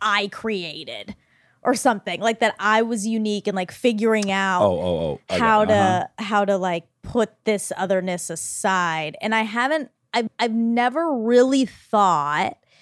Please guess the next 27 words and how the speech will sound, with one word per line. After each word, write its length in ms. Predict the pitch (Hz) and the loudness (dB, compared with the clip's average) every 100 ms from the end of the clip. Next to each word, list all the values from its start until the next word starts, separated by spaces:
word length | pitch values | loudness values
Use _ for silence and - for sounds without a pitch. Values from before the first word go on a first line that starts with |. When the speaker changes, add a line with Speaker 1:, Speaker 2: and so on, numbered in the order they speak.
| _ _ - | _ _ -14
Speaker 1:
to 640 | - - 240 208 196 190 180 _ _ _ | -10 -2 0 2 0 -2 -8 _ _ _
examine 600 | 254 220 202 247 240 247 | -2 0 4 4 4 2
it 140 | 254 - | 2 0
from 160 | 220 | 0
a 20 | |
little 140 | 214 220 | 0 2
bit 120 | 208 | 0
more 160 | 208 202 | 0 0
of 80 | 208 | 0
a 60 | |
bird's 300 | 180 208 202 | 2 0 2
eye 100 | 208 | -2
view, 160 | 190 208 | 0 -4
which 120 | 202 | -4
is 100 | 190 | -4
like, 140 | 196 196 | -6 -6
why 680 | - 170 175 202 208 214 254 | -16 -12 -2 4 6 8 6
did 160 | 247 233 | 4 2
I 220 | 196 202 | 2 -4
feel 340 | - 214 208 190 | -6 -4 -2 0
like 240 | 196 190 | -2 -2
I 120 | 175 | -6
had 280 | 175 175 170 | -4 -6 -6
to 80 | 170 | -8
do 300 | 160 254 285 | 0 4 4
that? 340 | 190 - - - | 2 -4 -14 -6
Speaker 2:
Right. 340 | 113 110 92 | 2 2 2